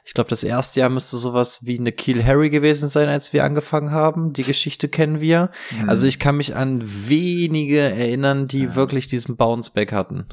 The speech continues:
Speaker 2: Ja. Und wenn's jetzt so wäre, dass das eine absolut schlechte Offense ohne Quarterback wäre und der trotzdem seine Routen gut läuft oder so, aber
Speaker 1: Die
Speaker 2: es ist eine
Speaker 1: Voraussetzungen
Speaker 2: gute,
Speaker 1: sind da.
Speaker 2: es ist, es ist eine super Offense, in
Speaker 1: Ja.
Speaker 2: der das, ja,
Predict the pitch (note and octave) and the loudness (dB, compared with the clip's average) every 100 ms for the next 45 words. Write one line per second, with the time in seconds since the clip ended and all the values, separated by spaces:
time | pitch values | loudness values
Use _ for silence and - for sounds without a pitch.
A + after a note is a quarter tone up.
0 | - _ _ - A2 F#2+ G#2+ _ _ - | -16 _ _ -20 -18 -16 -18 _ _ -20
1 | - - - G#2 F#2 G2+ A#2 G#2 A2+ A2 | -16 -16 -8 -4 -2 0 -2 -2 -4 -2
2 | A2+ G#2+ G#2 - A2+ - G#2+ E2 G#2 - | -2 -2 -4 -4 -4 -4 -4 -4 -6 -6
3 | A2+ A2 - G#2 - - G#2 A#2+ A2 G#2+ | -4 -4 -4 -6 -4 -6 -2 -4 -4 -6
4 | A2 G#2+ - G#2+ B2 B2+ G#2 G2+ - G2 | -6 -6 -4 -2 0 -2 -2 -6 -4 0
5 | G2 G2 F#2+ F#2 G2+ G2 G2+ G2 - A2+ | 0 0 -2 -2 -6 -2 0 -2 -4 -4
6 | - A2 A2 G#2 G2 A2 C#3+ C3 A2 G#2+ | -2 -2 0 0 0 0 0 0 0 -2
7 | G2 G2 G2 - F#2+ F#2+ F#2 F#2+ F#2+ G2+ | 0 0 0 -2 -2 -2 -2 -4 -4 -2
8 | G#2 G2+ - - - - - G#2+ A2+ G#2 | 0 0 0 -10 -20 -10 -4 0 2 4
9 | E3 E3 C#3+ C#3 C3 C3 D3 E3 C#3+ - | 4 4 4 2 4 2 4 2 2 0
10 | - B2 C3+ C3+ E3+ A#2+ A2+ F#3 E3+ A2+ | 2 0 2 2 2 2 0 0 2 2
11 | C3 B2 B2 A#2+ A#2 A#2+ A#2 A2+ - A#2+ | 2 2 0 0 4 4 4 0 -6 -8
12 | - - A2+ A2+ | -8 -10 -8 -8